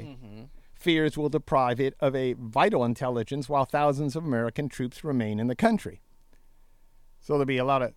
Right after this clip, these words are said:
Speaker 2: troops there
Speaker 1: Yeah.
Speaker 2: with no intelligence, which,
Speaker 1: Ooh.
Speaker 2: you know, that's usually the way it runs. Pentagon officials warn that the C I A drawdown after twelve years of war is coming just as insurgent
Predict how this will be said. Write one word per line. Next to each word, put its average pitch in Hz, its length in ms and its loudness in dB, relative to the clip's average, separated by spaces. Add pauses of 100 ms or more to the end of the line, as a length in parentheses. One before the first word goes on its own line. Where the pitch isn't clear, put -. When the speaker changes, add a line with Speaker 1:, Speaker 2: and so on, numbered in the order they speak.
(220)
Speaker 2:
troops 262 320 -2
there 123 300 0 (100)
Speaker 1:
Yeah. 131 80 -2
Speaker 2:
with 120 120 2
no 131 220 4
intelligence, 123 800 -2 (140)
which, 143 300 0
Speaker 1:
Ooh. - 60 -20
Speaker 2:
you 147 120 2
know, 139 100 4
that's 170 240 2
usually 202 320 0
the 127 100 0
way 131 140 4
it 117 60 2
runs. 117 420 -2 (1400)
Pentagon 214 460 2
officials 175 420 2
warn 190 340 4
that 180 160 2
the 165 60 -4
C 202 220 -2
I 170 140 6
A 170 240 2
drawdown 156 560 4
after 147 240 -2
twelve 180 420 2
years 143 260 2
of 120 140 -4
war 160 300 2
is 127 120 -2
coming 170 380 0
just 196 320 0
as 156 260 0
insurgent 147 960 -4